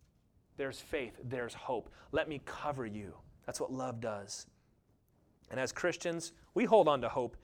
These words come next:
at all times. Remember Elijah in the desert? "Lord, I'm the last one.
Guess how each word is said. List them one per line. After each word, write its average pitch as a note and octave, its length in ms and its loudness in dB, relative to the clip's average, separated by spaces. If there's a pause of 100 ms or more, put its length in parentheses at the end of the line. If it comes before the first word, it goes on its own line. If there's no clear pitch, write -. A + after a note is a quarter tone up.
(260)
at A#2 180 -2
all A2 220 4
times. E2+ 640 -6 (880)
Remember C#3+ 220 4
Elijah C3 420 8
in C3 100 2
the B2 60 0
desert? A#2+ 380 2
"Lord, B3+ 380 4
I'm A#3+ 160 0
the G#3+ 80 2
last - 500 2
one. A3+ 380 0